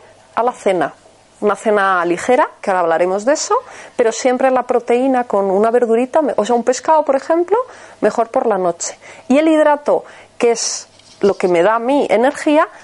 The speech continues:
mejor a mediodía, es decir, un arroz, un mijo, ¿m?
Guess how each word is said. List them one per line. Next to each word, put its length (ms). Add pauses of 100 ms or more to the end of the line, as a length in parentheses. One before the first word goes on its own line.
mejor 500
a 80
mediodía, 520
es 60
decir, 240
un 140
arroz, 520
un 180
mijo, 500 (340)
¿m? 200